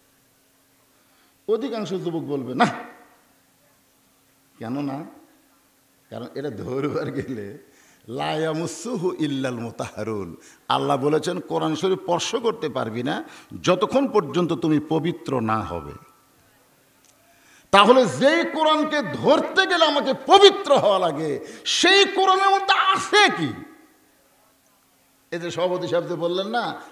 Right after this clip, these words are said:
আল কোরআনের আলো, আর আপনারা কইলেন, "ঘরে ঘরে জ্বালো।" এই ঘরে ঘরে জ্বালানোর মিছিল করছে আবু জেহেল। আবু জেহেল মিছিল করছে,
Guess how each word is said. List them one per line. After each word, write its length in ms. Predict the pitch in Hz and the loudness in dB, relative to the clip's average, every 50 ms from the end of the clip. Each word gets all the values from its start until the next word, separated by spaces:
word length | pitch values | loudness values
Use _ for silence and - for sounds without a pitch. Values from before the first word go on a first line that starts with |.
| - - | -14 -10
আল 180 | - 151 160 156 | -8 -6 -6 -6
কোরআনের 400 | - 156 156 151 147 143 147 143 | -6 -6 -6 -4 -4 -4 -6 -6
আলো, 600 | - - 131 131 147 156 190 226 254 - - - - - _ _ _ _ _ _ _ - - - - - - - _ _ - - | -8 -8 -8 -8 -6 -4 -4 -6 -6 -8 -10 -16 -20 -20 _ _ _ _ _ _ _ -20 -20 -20 -20 -20 -20 -20 _ _ -10 -2
আর 120 | - 131 139 | 0 2 2
আপনারা 340 | 147 147 143 147 147 143 139 | 2 2 2 0 0 0 2
কইলেন, 420 | 143 147 139 131 131 127 123 113 | 2 2 2 2 2 0 0 -2
"ঘরে 360 | - 127 147 147 139 139 131 | 0 2 2 2 2 2 0
ঘরে 360 | 117 - 123 123 117 120 113 | 0 0 0 0 2 0 -2
জ্বালো।" 420 | 98 85 104 135 113 104 101 95 - - | -2 0 0 0 0 0 -2 -8 -6 -4
এই 100 | - 139 | -4 -2
ঘরে 420 | 113 101 110 110 135 170 202 220 | -2 -2 0 2 4 6 6 6
ঘরে 280 | 214 180 220 240 233 208 | 4 4 4 4 4 4
জ্বালানোর 420 | 143 165 170 165 165 160 160 151 | 2 2 2 2 0 0 0 0
মিছিল 280 | 147 156 156 135 196 190 | 0 0 -2 -2 -4 0
করছে 320 | - - 147 - - 143 | 2 4 4 4 2 -2
আবু 280 | 131 - 123 120 113 120 | -6 -6 -6 -6 -6 -6
জেহেল। 300 | 101 113 104 92 98 85 76 - - _ _ _ _ _ _ _ _ _ _ _ _ _ _ _ _ _ _ _ _ _ _ _ _ _ _ _ _ _ _ _ _ _ _ _ _ _ _ _ - - - 117 | -6 -6 -8 -8 -8 -10 -12 -16 -20 _ _ _ _ _ _ _ _ _ _ _ _ _ _ _ _ _ _ _ _ _ _ _ _ _ _ _ _ _ _ _ _ _ _ _ _ _ _ _ -18 -12 -10 -8
আবু 260 | - 135 143 151 165 170 | -6 -6 -6 -6 -6 -6
জেহেল 200 | 165 185 180 165 | -6 -6 -6 -6
মিছিল 280 | 160 147 165 196 175 | -6 -6 -6 -8 -8
করছে, 320 | 185 190 175 156 208 247 | -8 -8 -8 -6 -6 -8